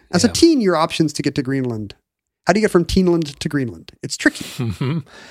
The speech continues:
Speaker 2: And presumably, if
Speaker 1: Maybe this book should be called From Teenland to Greenland.
Speaker 2: if only, if only weeks before he was, he had little enough money that he valued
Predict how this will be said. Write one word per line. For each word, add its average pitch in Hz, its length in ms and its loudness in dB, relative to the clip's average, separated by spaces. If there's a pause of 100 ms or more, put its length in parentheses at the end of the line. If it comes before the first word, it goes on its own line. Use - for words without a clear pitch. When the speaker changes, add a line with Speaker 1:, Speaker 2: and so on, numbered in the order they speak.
(120)
Speaker 2:
And 202 100 4
presumably, 196 600 2
if 151 100 4
Speaker 1:
Maybe 247 160 4
this 320 160 -2
book 302 100 -2
should - 140 -2
be 240 60 -2
called - 180 -2
From 151 140 2
Teenland 170 380 0
to 170 60 -2
Greenland. 160 420 -4 (120)
Speaker 2:
if - 240 2
only, 175 460 0 (340)
if 147 100 2
only 202 200 4
weeks 185 320 0
before 170 520 2
he 143 240 0
was, 123 680 0 (760)
he 139 280 -2
had 131 300 -2 (340)
little 202 380 2
enough 156 280 0
money 143 280 0
that 117 200 -4
he 127 220 -4
valued 123 640 -2